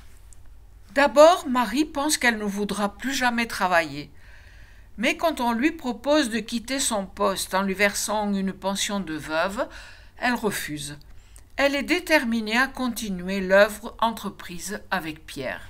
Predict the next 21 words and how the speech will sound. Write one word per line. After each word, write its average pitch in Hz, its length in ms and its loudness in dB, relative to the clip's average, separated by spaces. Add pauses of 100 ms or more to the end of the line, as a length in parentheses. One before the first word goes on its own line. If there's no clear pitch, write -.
(2000)
Reprenant 320 680 -2
le 208 140 0
poste 196 400 0
de 156 160 -8
Pierre, 226 560 -4 (340)
Marie 262 520 -2
devient 240 460 -4
en 233 120 0
mille 247 260 0
neuf 254 160 2
cent 185 300 -2
huit 196 420 -6 (300)
la 202 180 0
première 294 560 -4
femme 214 360 2
professeure 208 760 -2
de 185 100 -8
l'histoire 190 500 -2
de 190 100 -4
la 196 100 2
Sorbonne. 156 600 -4